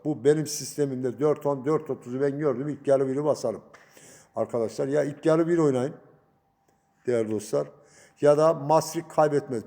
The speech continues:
Bir seksen dört oran. Geçen hafta Heracles'i biliyorsunuz. İkiden bir. Venlo aldı. Bu haf-, bu sene Venlo'nun en az on maçı ikiden bir oldu arkadaşlar. Beş on maçı. Yani onun da fa-, bütün maçların farkındayız da.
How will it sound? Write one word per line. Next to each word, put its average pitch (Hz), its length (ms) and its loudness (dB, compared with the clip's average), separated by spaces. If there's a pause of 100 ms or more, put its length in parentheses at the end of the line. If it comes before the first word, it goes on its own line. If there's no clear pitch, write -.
Bir 180 120 -2
seksen 156 460 -4
dört 160 180 -4
oran. 117 260 -2
Geçen 135 260 -2
hafta 143 260 0
Heracles'i 143 540 2
biliyorsunuz. 156 580 -6 (540)
İkiden 147 460 -4
bir. - 340 -6 (260)
Venlo 139 300 0
aldı. 120 340 2 (340)
Bu 151 60 6
haf-, - 340 6
bu 190 60 -4
sene 151 360 -4
Venlo'nun 170 460 -2
en 160 120 -4
az 156 180 -2
on 165 120 -2
maçı 156 280 -4
ikiden 147 380 -8
bir 139 80 -4
oldu 98 220 -4
arkadaşlar. 98 520 -10
Beş 123 180 -6
on 135 120 -2
maçı. 110 340 -8 (720)
Yani 92 240 -10
onun 123 320 -4
da 139 40 4
fa-, 131 320 2 (380)
bütün 160 260 -4
maçların 151 440 2
farkındayız 147 600 0
da. 95 140 -6